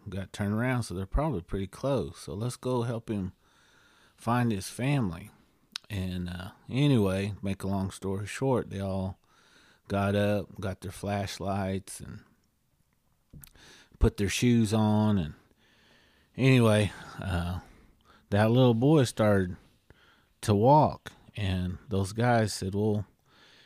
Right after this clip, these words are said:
you know, what's your, what's your family's name? You know, what's your name so we can holler out? Maybe your folks will hear us." And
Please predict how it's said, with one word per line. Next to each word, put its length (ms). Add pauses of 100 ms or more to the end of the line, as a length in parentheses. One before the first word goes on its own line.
(140)
you 100
know, 120
what's 240
your, 280
what's 200
your 80
family's 500
name? 560
You 120
know, 60
what's 220
your 100
name 440
so 160
we 140
can 140
holler 420
out? 300
Maybe 280
your 180
folks 400
will 80
hear 400
us." 320
And 140